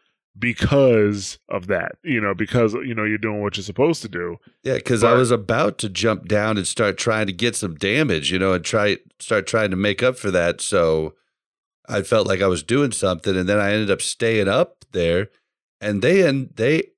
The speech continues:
Speaker 2: ended up never getting to the top of the hill after they go under the bridge. I mean, we
Speaker 1: Yeah.
Speaker 2: we held 'em to that first point, and they didn't even get around the corner.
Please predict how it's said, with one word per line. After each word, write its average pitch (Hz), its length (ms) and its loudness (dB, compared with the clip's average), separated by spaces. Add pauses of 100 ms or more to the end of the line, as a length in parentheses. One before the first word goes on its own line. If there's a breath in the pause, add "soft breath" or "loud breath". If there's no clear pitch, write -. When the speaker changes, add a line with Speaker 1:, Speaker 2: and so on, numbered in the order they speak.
Speaker 2:
ended 110 280 -2
up 104 180 2
never 113 420 0
getting 107 500 2
to 104 140 -4
the 87 80 -2
top 107 340 -2
of 101 80 -2
the 82 100 -2
hill 113 360 4
after 87 240 -2
they 87 160 -2
go 92 460 2
under 90 280 -2
the 87 240 -4
bridge. 90 680 -6 (440)
I - 40 -12
mean, - 280 -8
we 110 180 -2
Speaker 1:
Yeah. 98 240 -6
Speaker 2:
we 101 240 -2
held 104 280 2
'em 87 260 -2
to 98 120 -6
that 85 180 0
first 101 320 -2
point, 107 260 0
and 80 80 -6
they 82 80 -2
didn't 92 200 -2
even 85 160 -8
get 92 200 0
around 90 320 0
the 87 80 -6
corner. 87 560 -2